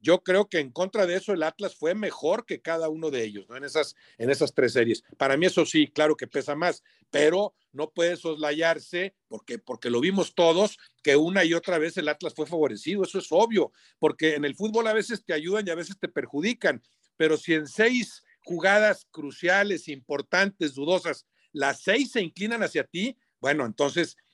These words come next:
lo mínimo que, que puede pasar es que se generen suspicacias, porque hay que añadirle a esto, bueno,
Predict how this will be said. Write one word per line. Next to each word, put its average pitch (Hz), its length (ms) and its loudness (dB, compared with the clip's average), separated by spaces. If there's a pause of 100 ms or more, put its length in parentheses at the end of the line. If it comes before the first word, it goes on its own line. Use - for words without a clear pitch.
(200)
lo 127 140 0
mínimo 175 760 2
que, 123 240 -6
que 120 100 -6
puede 147 300 2
pasar 143 320 -2
es 165 100 -8
que - 80 -6
se 147 120 -8
generen 131 440 0 (120)
suspicacias, 185 720 -2
porque - 260 -4
hay 147 80 2
que 160 120 -6
añadirle 156 420 0
a 156 60 4
esto, 151 220 -4
bueno, 151 280 -4